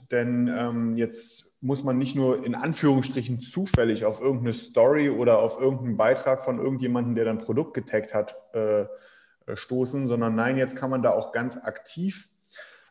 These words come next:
äh, sozusagen in den Kaufmodus schalten und, ähm, sich da auch so ein bisschen inspirieren lassen.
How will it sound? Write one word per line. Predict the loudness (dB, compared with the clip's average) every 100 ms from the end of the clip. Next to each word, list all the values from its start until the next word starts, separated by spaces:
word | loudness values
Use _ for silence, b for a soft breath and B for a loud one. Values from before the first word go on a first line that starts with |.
| -2
äh, | 2 2
sozusagen | 2 -6 -6 -2 -2
in | -2
den | -2 0
Kaufmodus | 2 2 2 0 2 0
schalten | -2 0 2 2 0 -6 -10 b b b _
und, | -2 2 4 4 2 0
ähm, | 2 2 2 0 -4 -8 -12 -14 _
sich | -6 -4
da | -2
auch | -2
so | 0
ein | -2
bisschen | 0 0 -2
inspirieren | -4 -6 -6 -2 0 0
lassen. | -2 -2 -6 -8 -12